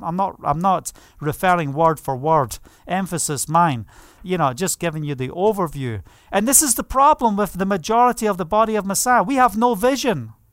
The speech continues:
But yet the homosexuals and the lesbians and, um, you know, all these different organizations, the, the, the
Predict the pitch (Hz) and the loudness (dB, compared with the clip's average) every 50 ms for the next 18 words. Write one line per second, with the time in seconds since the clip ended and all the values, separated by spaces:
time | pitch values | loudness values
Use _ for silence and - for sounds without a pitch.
0 | _ _ _ _ _ _ _ _ _ _ - - 214 208 220 247 262 247 247 214 | _ _ _ _ _ _ _ _ _ _ -2 -2 -2 0 2 0 0 0 2 0
1 | 208 202 240 269 254 233 202 - - 247 240 233 226 - - 214 175 160 139 135 | 0 2 2 2 2 2 2 2 2 2 0 -2 -4 -6 -6 -4 -4 -4 -4 -2
2 | 156 147 139 127 - - - _ _ - 139 165 165 170 208 220 233 240 214 175 | -4 -4 -4 -4 -8 -12 -20 _ _ -6 -2 -2 0 2 4 4 4 2 0 -4
3 | - - 175 165 160 147 139 135 120 - 156 143 131 131 120 - - - _ _ | -4 -2 -2 -2 -2 -2 -4 -4 -4 -2 -2 -2 -2 -4 -8 -10 -16 -20 _ _
4 | - 156 147 147 139 135 131 120 127 127 131 - - - 165 214 220 180 160 - | -2 0 0 2 2 0 -2 -2 -4 -8 -10 -10 -12 -8 -4 0 2 2 2 4
5 | - 196 233 247 240 226 226 214 185 143 - - 214 220 - - - 190 175 147 | 4 4 4 6 4 2 0 -2 -2 -6 -6 -4 -4 -4 -4 -4 -8 -6 -6 -6
6 | 113 - - - - _ _ _ _ - - 175 202 220 214 190 196 185 190 190 | -6 -8 -10 -10 -14 _ _ _ _ -4 2 4 4 4 4 2 -2 -2 0 0
7 | 190 170 - 180 196 214 226 - - 185 147 139 127 110 - - 156 151 151 147 | 0 -2 -4 -2 -2 -4 -4 -4 -6 -8 -8 -8 -6 -6 -4 -2 -2 -2 -2 -2
8 | 156 160 156 151 143 139 139 143 143 151 143 139 135 131 123 127 135 | -2 0 0 0 -2 -4 -6 -8 -6 -4 -4 -2 -2 -4 -6 -8 -10